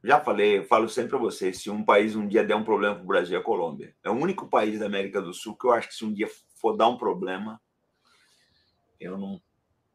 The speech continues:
eu acho que a Colômbia é um, um problema, um ativo estratégico que a gente tem que tá de olho nela. Olha, gente, eu vou contar uma historinha pra vocês.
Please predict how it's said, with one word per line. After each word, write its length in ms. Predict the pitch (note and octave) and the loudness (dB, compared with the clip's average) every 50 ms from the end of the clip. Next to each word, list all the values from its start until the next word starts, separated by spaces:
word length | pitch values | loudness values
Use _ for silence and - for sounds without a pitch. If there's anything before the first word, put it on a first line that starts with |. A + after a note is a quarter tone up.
| _ _ _ _ _ _ | _ _ _ _ _ _
eu 160 | F2+ F2+ E2+ | -6 0 0
acho 220 | E2 F2+ - - - | 2 0 0 -4 -2
que 80 | - | -4
a 60 | - | -4
Colômbia 400 | - - A2 G2+ G2 G2+ G2+ G#2+ | 0 2 2 4 4 4 4 4
é 40 | G2+ | 4
um, 240 | F#2 F#2+ G#2+ G#2+ - | 2 2 -4 -8 -8
um 220 | _ A2+ B2+ - - | _ -6 -6 -6 -2
problema, 480 | - E3+ E3 B2 G#2+ A2+ A2+ A#2+ A#2+ - | 0 0 2 4 4 4 4 2 -2 -6
um 180 | - C#3 D#3+ | -4 4 6
ativo 360 | D#3+ D#3 - - - C#3 C3+ C3 | 6 6 6 4 0 0 0 0
estratégico 680 | - - C#3 B2+ A#2+ - - A#2 A2 A#2 A#2+ A2+ - | -2 4 8 8 8 8 6 4 6 6 6 4 0
que 40 | C3 | -4
a 40 | A#2+ | -6
gente 80 | - | -6
tem 100 | B2+ B2 | -8 -10
que 60 | A2 - | -4 -2
tá 120 | B2 B2 | -2 0
de 100 | A#2+ A#2+ | 2 4
olho 240 | A#2 A#2 A2+ A#2+ A2+ | 4 4 4 2 -2
nela. 300 | G#2+ G2 F2+ F2 E2+ - _ _ _ _ _ _ _ _ _ - - _ | -4 -6 -8 -10 -12 -16 _ _ _ _ _ _ _ _ _ -20 2 _
Olha, 200 | C3+ C3 A#2+ A2+ | 8 8 10 8
gente, 180 | G#2 A2+ A2 G#2+ | 6 4 -2 -2
eu 60 | G#2 | -6
vou 100 | A#2 B2 | -8 -2
contar 260 | - C3 B2 A2+ B2 | -2 -2 0 2 0
uma 120 | A#2+ A#2 A#2 | 0 0 -4
historinha 360 | A2+ - A#2 A2 A2+ A2+ G#2+ | -2 -2 0 0 0 -2 -2
pra 140 | A2+ A2 G#2+ | -2 -2 -2
vocês. 600 | G#2+ F#2+ - - F2 E2 E2 - - - - | -2 -6 -8 -8 -10 -10 -8 -10 -12 -16 -20